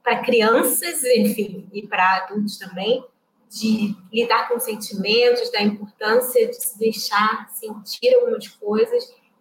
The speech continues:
E eu amo esse filme, acho fantástico.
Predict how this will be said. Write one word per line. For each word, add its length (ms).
E 200
eu 160
amo 360
esse 240
filme, 280
acho 220
fantástico. 920